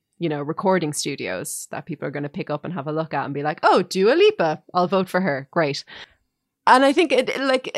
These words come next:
<sighs> it does highlight the disparity that exists between, like, the art-, artists that have the backing of the big labels and the artists that don't. You know, it, it, it, it is insane, like, that these campaigns are bought.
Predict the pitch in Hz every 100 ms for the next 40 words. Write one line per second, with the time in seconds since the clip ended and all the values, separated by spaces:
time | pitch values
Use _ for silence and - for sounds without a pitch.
0 | 285 - - - - - 277 285 285 294
1 | 254 226 180 175 165 165 170 165 160 165
2 | 160 160 - 160 - 160 156 156 156 170
3 | - 160 151 _ 175 170 165 - 165 160
4 | 185 165 156 156 147 156 151 151 - 147
5 | _ - 151 - 87 - - - - -
6 | 139 139 - - - _ _ _ _ -
7 | 160 - - - 147 - - 156 143 -
8 | - 151 143 147 151 - 165 160 - 165
9 | - 175 190 196 175 170 - 107 120 151
10 | - 151 - 147 123 62 _ _ _ 156
11 | 147 151 - 147 160 170 151 147 147 151
12 | 147 135 156